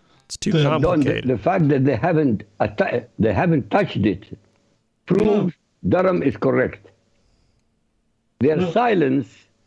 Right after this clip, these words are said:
Speaker 3: makes them guilty. Literally,
Speaker 2: Absolutely.
Speaker 3: that's exactly what it is.
Speaker 2: When the, the Senate Minority Leader goes on the floor of the Senate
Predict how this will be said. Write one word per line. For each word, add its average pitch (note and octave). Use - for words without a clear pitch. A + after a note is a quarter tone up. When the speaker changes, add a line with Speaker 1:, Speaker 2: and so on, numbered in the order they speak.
Speaker 3:
makes F3
them C#3
guilty. D#3+
Literally, -
Speaker 2:
Absolutely. D#3+
Speaker 3:
that's A2+
exactly F3+
what C3
it A2+
is. F2+
Speaker 2:
When D#3+
the, D#3
the C3+
Senate G#3+
Minority F3+
Leader D3+
goes C#3+
on D3
the C3
floor F#3
of F3
the E3
Senate E3